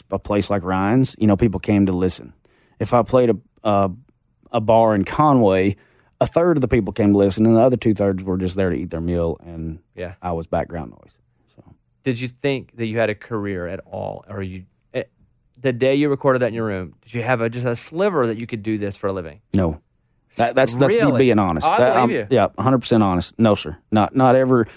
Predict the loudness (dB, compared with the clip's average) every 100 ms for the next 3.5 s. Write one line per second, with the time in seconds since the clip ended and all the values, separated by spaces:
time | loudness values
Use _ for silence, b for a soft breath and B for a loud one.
0 | B B 2 4 4 4 4 6 4 6
1 | 4 4 4 2 2 2 2 2 4 4
2 | 2 2 4 4 4 2 2 0 -2 -6
3 | -4 -2 -2 -4